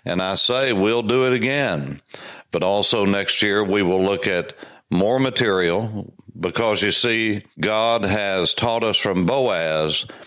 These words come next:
that we always leave some gleanings in the edge of the field.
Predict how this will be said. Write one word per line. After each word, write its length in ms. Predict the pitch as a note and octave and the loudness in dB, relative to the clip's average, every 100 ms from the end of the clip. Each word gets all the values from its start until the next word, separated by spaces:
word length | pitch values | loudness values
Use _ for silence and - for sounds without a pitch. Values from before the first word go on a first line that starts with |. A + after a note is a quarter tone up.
| - - | -18 -4
that 200 | G2+ F#2 | -2 0
we 160 | G2 | 2
always 580 | F#2+ G#2+ C3+ C#3 C#3 A#2 | 2 2 2 2 2 2
leave 460 | A2 B2 B2+ B2+ A2 | 2 2 2 2 0
some 320 | - G2+ F#2 | 0 0 0
gleanings 680 | - A2+ G#2 E2 D#2 C#2+ - | 0 -2 0 0 0 0 0
in 180 | F2+ D2 | 0 0
the 180 | C#2+ | 2
edge 400 | D2+ F2 F2+ D2+ | 2 2 0 0
of 100 | F2+ | 0
the 120 | E2+ E2+ | 0 -2
field. 500 | G2+ F2 D2+ C2+ | 0 0 0 -2